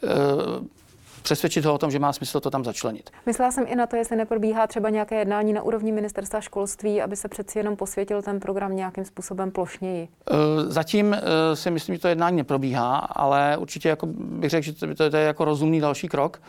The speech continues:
Speaker 1: eh, ale myslím, že je dobře začít tím, že nejdřív má-, jako máme u-, co ukázat a můžeme jako opravdu doložit, že, eh, že to běží a že to má jakoby nějaké, nějaké přínosy.
Speaker 2: Teď se dostáváme k tomu bodu česká legislativa. Tak kdybych vás požádala o nějaký vhled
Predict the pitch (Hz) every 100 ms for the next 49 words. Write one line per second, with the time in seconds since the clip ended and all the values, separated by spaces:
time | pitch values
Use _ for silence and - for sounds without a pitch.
0 | - - - 262 - 143 - - 143 139
1 | 143 147 147 147 139 156 160 151 143 151
2 | - 156 - 156 156 156 156 151 147 156
3 | 151 - - 151 143 160 156 - - 160
4 | 147 143 127 143 143 143 139 139 143 139
5 | 147 143 139 151 156 147 143 151 - -
6 | - - - 143 135 151 143 151 - 143
7 | 135 131 139 156 139 139 143 143 135 151
8 | 139 139 139 151 143 139 135 143 143 -
9 | 147 - 151 151 139 - - _ _ -
10 | - - - - 190 196 214 208 220 202
11 | 202 208 214 214 202 208 202 196 220 220
12 | 208 196 202 190 185 170 - _ - -
13 | - - 196 196 202 196 214 - 196 208
14 | 202 208 208 202 196 190 233 208 185 202